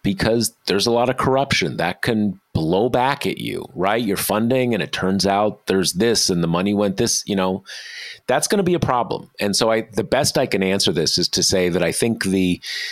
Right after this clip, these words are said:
the military aid component will be manageable for the reasons that I said. The rebuilding, that's gonna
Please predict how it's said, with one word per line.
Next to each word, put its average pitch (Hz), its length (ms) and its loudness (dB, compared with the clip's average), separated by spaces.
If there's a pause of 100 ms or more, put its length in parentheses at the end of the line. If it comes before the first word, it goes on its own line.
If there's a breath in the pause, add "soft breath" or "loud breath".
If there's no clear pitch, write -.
(220 loud breath)
the 101 100 2
military 107 840 2
aid 90 220 0
component 90 680 0
will 87 220 0
be 85 140 0
manageable 85 640 0
for - 100 -6
the 82 100 -2
reasons 85 340 -2
that 78 120 -2
I 78 80 -2
said. 82 480 0 (560 loud breath)
The 131 80 2
rebuilding, 185 800 2
that's 135 360 -2
gonna 156 440 0